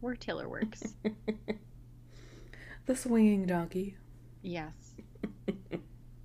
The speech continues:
Speaker 1: And he goes in and orders a gin and tonic because, um, they had been talking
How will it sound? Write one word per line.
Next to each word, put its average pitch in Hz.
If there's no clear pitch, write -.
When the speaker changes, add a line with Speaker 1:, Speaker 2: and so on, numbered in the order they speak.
Speaker 1:
And 214
he 220
goes 220
in 220
and 208
orders 185
a 170
gin 180
and 170
tonic 160
because, 165
um, 143
they 165
had 165
been 147
talking 156